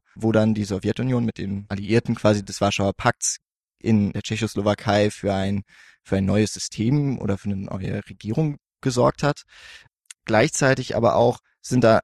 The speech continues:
einige Sachen mit drin, die auch noch an andere Filmströmungen erinnern. Beispielsweise, dass improvisierte Dialoge, äh, vorherrschen in den Drehbüchern, dass Laiendarsteller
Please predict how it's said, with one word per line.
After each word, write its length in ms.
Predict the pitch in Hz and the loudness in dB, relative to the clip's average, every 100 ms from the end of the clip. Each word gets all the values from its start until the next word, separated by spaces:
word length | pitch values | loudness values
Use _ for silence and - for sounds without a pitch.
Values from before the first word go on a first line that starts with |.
| - | 2
einige 400 | 113 135 123 117 | 4 4 4 2
Sachen 480 | 101 113 110 127 113 | 2 0 2 2 2
mit 120 | 110 - - _ _ - | 0 -6 -20 _ _ -10
drin, 440 | - 110 131 123 | 0 4 4 2
die 420 | 113 117 117 104 | 0 -6 -4 -2
auch 120 | 80 | -2
noch 120 | 135 131 | 0 2
an 100 | - | 4
andere 460 | 147 139 120 113 | 4 6 6 4
Filmströmungen 640 | - 139 127 - 107 104 | 2 0 0 0 0 0
erinnern. 320 | 69 101 98 98 | 0 0 0 2
Beispielsweise, 920 | 107 - 107 - 101 101 98 104 101 | 2 2 -6 -4 0 0 0 -2 -2
dass 360 | 104 98 - - - | 0 0 -2 -6 0
improvisierte 720 | 143 127 123 120 117 - 110 | 0 2 -2 -2 -2 -4 -2
Dialoge, 680 | 113 104 107 107 104 101 104 _ _ _ - | 0 2 2 2 2 0 -2 _ _ _ -4
äh, 160 | 107 | -2
vorherrschen 600 | 98 - 98 98 95 95 101 | -4 -2 2 2 2 0 -4
in 60 | |
den 160 | 92 90 | -8 -8
Drehbüchern, 640 | - 135 120 110 107 104 104 - - | 0 2 4 4 4 4 0 -8 -10
dass 140 | 104 | 0
Laiendarsteller 960 | 98 120 131 113 - 113 113 110 110 | 2 4 6 4 4 2 4 4 4